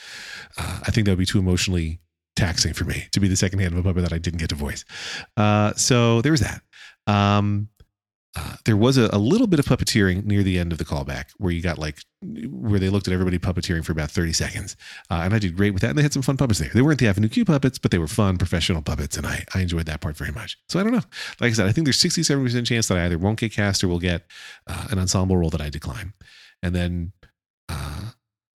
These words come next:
the other chances are various permutations of I could get one of the two parts I want. Uh, I think there's a zero, per-,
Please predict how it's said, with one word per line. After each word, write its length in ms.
the 160
other 140
chances 400
are 280
various 360
permutations 560
of 100
I 80
could 140
get 140
one 180
of 60
the 80
two 120
parts 280
I 60
want. 280
Uh, 160
I 80
think 240
there's 140
a 40
zero, 460
per-, 180